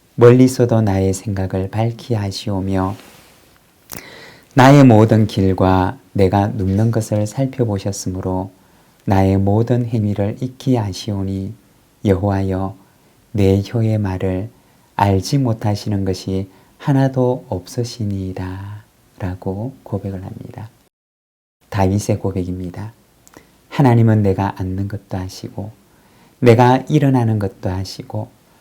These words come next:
그리고 나의 생각마저 밝히 아신다."라고 합니다.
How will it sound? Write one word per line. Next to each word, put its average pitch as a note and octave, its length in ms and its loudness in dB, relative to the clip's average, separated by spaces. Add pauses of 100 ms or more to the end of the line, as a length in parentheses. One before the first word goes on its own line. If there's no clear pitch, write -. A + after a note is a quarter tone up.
(180)
그리고 D3 360 4
나의 F#2 380 -2
생각마저 A#2 960 -4 (360)
밝히 B2 460 -4
아신다."라고 G2 1400 -10
합니다. G2 440 -12